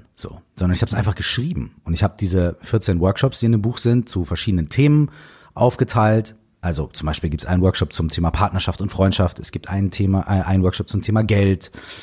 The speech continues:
und so weiter, ne? Und ich hab einfach diese Workshops angefangen zu, zu bauen und selber zu machen und die Fragen zu überlegen und in die Reihenfolge zu bringen und so weiter und zu recherchieren. Und als ich dann zum ersten Mal irgendwann gezählt habe, als ich so achtzig Prozent mit dem Buch fertig war,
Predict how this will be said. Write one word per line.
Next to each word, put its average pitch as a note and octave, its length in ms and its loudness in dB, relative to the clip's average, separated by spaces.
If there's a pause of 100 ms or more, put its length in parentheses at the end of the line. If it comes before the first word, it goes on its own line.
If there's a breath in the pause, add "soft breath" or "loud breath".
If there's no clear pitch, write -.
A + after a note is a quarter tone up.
und C#3 120 2
so C3 80 2
weiter, E2 260 2
ne? D#3+ 180 6 (480 loud breath)
Und B2+ 120 2
ich A2 80 2
hab D3 80 2
einfach C#3+ 200 0
diese G2+ 200 0
Workshops B2+ 340 2
angefangen G2 600 2 (1160)
zu, F#2 420 0
zu - 140 -4
bauen F#2+ 680 2
und E2+ 280 0
selber F#2 240 2
zu - 100 -4
machen G2+ 440 2
und D#2 140 -4
die E2 80 -8
Fragen G#2+ 280 -4
zu - 120 -4
überlegen F#2+ 420 2
und F#2 80 -2
in G#2+ 100 0
die A2 80 0
Reihenfolge G2 420 0
zu F#2+ 140 -4
bringen F#2+ 460 2
und F#2+ 200 0
so F2+ 80 -2
weiter E2 240 -2
und F2+ 80 -4
zu - 80 -8
recherchieren. F2 540 -4 (1120 loud breath)
Und A#2+ 160 0
als A#2+ 120 6
ich C3+ 60 2
dann C3 140 4
zum B2+ 120 2
ersten D3 340 2
Mal C3 160 4
irgendwann A#2 500 4
gezählt D#3+ 440 2
habe, C2 260 -2
als - 160 -6
ich - 60 -6
so - 100 -2
achtzig - 400 0
Prozent G2+ 280 -2
mit F2 100 -4
dem F2+ 80 0
Buch F2 120 -2
fertig D3 340 0
war, G#2+ 300 -2